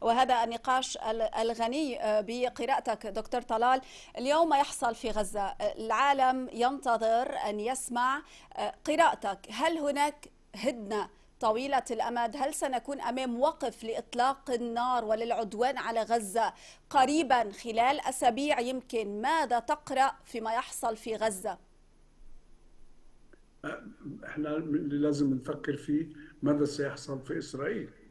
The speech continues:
Speaker 2: لأني
Speaker 1: مم.
Speaker 2: أنا أعتقد أن العملية ستنتهي ب-،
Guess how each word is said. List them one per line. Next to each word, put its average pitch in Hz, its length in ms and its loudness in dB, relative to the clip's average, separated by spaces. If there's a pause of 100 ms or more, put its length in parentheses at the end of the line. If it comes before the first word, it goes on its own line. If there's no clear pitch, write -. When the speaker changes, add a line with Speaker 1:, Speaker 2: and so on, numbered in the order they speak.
(600)
Speaker 2:
لأني 135 400 0
Speaker 1:
مم. - 60 -2
Speaker 2:
أنا 156 260 2
أعتقد - 340 -4 (880)
أن 143 80 0
العملية 135 600 4
ستنتهي 120 880 0
ب-، 117 460 -2